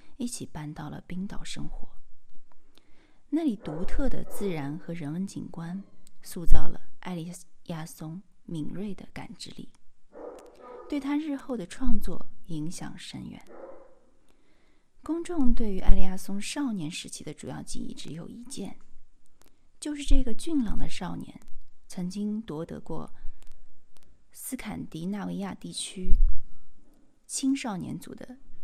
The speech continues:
霹雳舞比赛冠军。当时人们根本看不出这个爱跳舞的年轻人有着从事视觉艺术的辉煌前景。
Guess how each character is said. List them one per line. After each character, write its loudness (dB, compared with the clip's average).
霹 -12
雳 -2
舞 -4
比 -16
赛 -18
冠 -16
军。 -16
当 -8
时 -12
人 -10
们 -12
根 -6
本 -6
看 2
不 -8
出 6
这 -8
个 -14
爱 -8
跳 -14
舞 -12
的 6
年 2
轻 -4
人 -10
有 -12
着 -10
从 12
事 12
视 2
觉 -10
艺 -14
术 -20
的 8
辉 4
煌 8
前 4
景。 -6